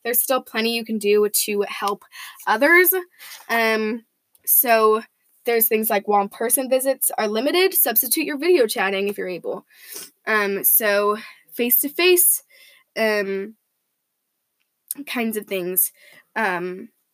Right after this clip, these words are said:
on video chatting and bringing positive, um, and kindness, um, to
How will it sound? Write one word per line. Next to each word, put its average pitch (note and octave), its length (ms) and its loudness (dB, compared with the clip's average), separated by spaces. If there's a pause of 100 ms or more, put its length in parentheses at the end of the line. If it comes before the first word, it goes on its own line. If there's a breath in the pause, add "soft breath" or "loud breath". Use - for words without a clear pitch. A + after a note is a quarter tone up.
(340)
on F#3 320 -4 (120)
video E3+ 220 -4
chatting - 500 -10 (180)
and G3 340 -4 (480)
bringing A3 320 -4
positive, - 720 -8 (500)
um, F3 360 -8 (500 loud breath)
and G3 180 -8
kindness, F#3+ 640 -4 (280)
um, G3 260 -12
to - 140 -18